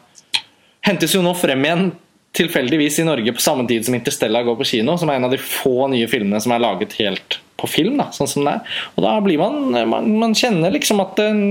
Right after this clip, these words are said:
det, det, ja. Det senker seg en viss sånn, hmm, tenksomhet over det hele. Og, og Heaven's Gate er jo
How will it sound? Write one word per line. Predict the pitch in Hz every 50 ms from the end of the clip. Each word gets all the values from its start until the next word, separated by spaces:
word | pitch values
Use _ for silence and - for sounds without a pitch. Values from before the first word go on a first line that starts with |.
| 202 202 196 190
det, | 196 190 190 -
det, | 165 190 -
ja. | 165 185 214 208 - - - _ _ _ _ _ _ _ _ _ _ - - - - - - - _ _ -
Det | - -
senker | - - 247 226 170 120 - 135
seg | 131 175 208 233 226
en | 208
viss | 202 202 202 - -
sånn, | 208 190 180 180 180 180 175 175 175 -
hmm, | 190 185 175 143 110 - - - _ _ _ - -
tenksomhet | - 185 135 117 - - 113 113 127 139 - -
over | 139 139 143 143
det | 147
hele. | 151 127 110 131 156 - - - - - - -
Og, | 160 160 160 156 - - - - -
og | - 165
Heaven's | 170 156 139 156 156 -
Gate | - 131 139 147 - - - - - _ _ _ _ _ _ _ _ _ _ _ _ _ _ - - - - -
er | 143 131 131 139
jo | 165